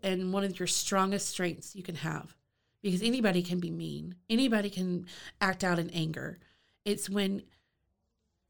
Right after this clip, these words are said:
someone has been harsh to you that you continue to love them through. I think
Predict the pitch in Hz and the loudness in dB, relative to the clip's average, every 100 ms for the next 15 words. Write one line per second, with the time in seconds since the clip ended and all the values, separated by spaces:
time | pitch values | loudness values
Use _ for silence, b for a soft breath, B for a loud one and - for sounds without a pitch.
0 | _ - - 226 202 190 - 175 - 208 | _ -6 2 4 4 2 0 -2 0 0
1 | - - 180 180 175 170 180 185 196 - | 0 -2 0 2 2 0 -2 -2 -6 -2
2 | 190 180 170 160 180 175 160 160 160 160 | 0 2 0 0 -2 -2 -2 -2 -6 -4
3 | 170 160 160 175 196 185 196 175 | -4 -4 -6 -10 -6 -2 -2 -4